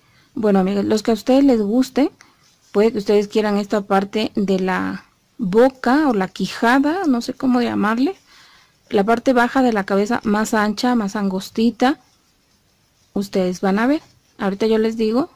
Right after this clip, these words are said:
lo van a ir vigilando y ya ustedes en margen a eso se deciden. Hay quien hace las calabritas con esta parte muy chiquita, muy flaquita.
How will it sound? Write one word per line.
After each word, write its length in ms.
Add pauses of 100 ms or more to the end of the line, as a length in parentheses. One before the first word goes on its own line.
lo 160
van 180
a 40
ir 120
vigilando 800
y 360
ya 260
ustedes 500
en 100
margen 320
a 140
eso 280 (400)
se 220
deciden. 560
Hay 200
quien 220
hace 200
las 160
calabritas 580
con 160
esta 200
parte 380 (540)
muy 180
chiquita, 480
muy 140
flaquita. 600